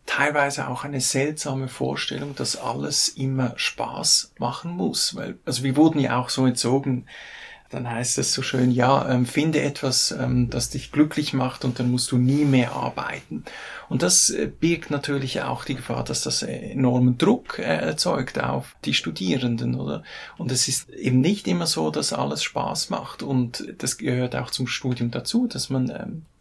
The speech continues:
sich durchbeißt. Was essentiell ist, dass, äh, dass man Interesse daran hat und dass man, äh, motiviert ist. Aber auf eine Prüfung zu lernen, das macht, glaub ich, für die meisten keinen Spaß.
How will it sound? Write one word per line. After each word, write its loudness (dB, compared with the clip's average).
sich -4
durchbeißt. 0
Was -6
essentiell 2
ist, 0
dass, 0
äh, -4
dass -8
man -2
Interesse -2
daran -2
hat -12
und -10
dass -6
man, -8
äh, -10
motiviert 0
ist. -8
Aber -6
auf -10
eine -10
Prüfung -2
zu -2
lernen, -2
das -6
macht, -4
glaub -4
ich, -8
für -4
die -6
meisten -4
keinen -10
Spaß. -12